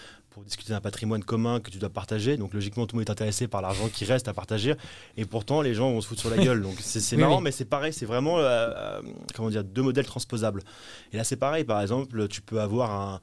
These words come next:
Speaker 1: euh, tu peux avoir un associé qui a un intérêt à conserver la boîte pour des raisons par exemple fiscales, euh, pour lui,
Speaker 2: Ah.
Speaker 1: pour des raisons fiscales
Speaker 2: <laughs>
Speaker 1: ou
Speaker 2: Ah ouais,
Speaker 1: pour des raisons de
Speaker 2: j'y avais pas pensé.
Speaker 1: domiciliation, tu vois. C'est
Speaker 2: Ah.
Speaker 1: tout bête, mais par exemple, il y a des, il y a des cas dans lesquels, euh, la,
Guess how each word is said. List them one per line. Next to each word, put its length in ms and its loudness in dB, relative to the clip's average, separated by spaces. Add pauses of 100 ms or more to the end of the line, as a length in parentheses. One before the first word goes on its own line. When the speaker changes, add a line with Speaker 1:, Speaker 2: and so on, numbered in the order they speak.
(380)
Speaker 1:
euh, 1040 -12
tu 80 -8
peux 160 -8
avoir 320 0
un 80 0
associé 540 0
qui 80 -4
a 160 -4
un 140 -2
intérêt 680 2
à 80 -8
conserver 680 -2 (380)
la 140 -8
boîte 360 0 (420)
pour 160 -12
des 100 -6
raisons 260 -2
par 200 -6
exemple 220 -4
fiscales, 420 0 (480)
euh, 200 -10
pour 220 0
lui, 180 6
Speaker 2:
Ah. 300 -2 (100)
Speaker 1:
pour 100 0
des 60 2
raisons 180 2
fiscales 480 2 (260)
Speaker 2:
<laughs> 260 -20
Speaker 1:
ou 80 -16
Speaker 2:
Ah 60 0 (100)
ouais, 80 4
Speaker 1:
pour 100 2
des 140 0
raisons 260 0
de 40 2
Speaker 2:
j'y 40 2
avais 40 2
pas 100 6
pensé. 60 6 (120)
Speaker 1:
domiciliation, 380 2
tu 100 -8
vois. 240 -4
C'est 120 0
Speaker 2:
Ah. 40 0
Speaker 1:
tout 100 0
bête, 160 4
mais 80 -2
par 160 0
exemple, 280 -2
il 40 -6
y 40 -2
a 20 -2
des, 120 -4
il 60 0
y 40 0
a 40 -2
des 140 -6
cas 160 0
dans 120 0
lesquels, 440 0 (360)
euh, 240 -6
la, 120 -4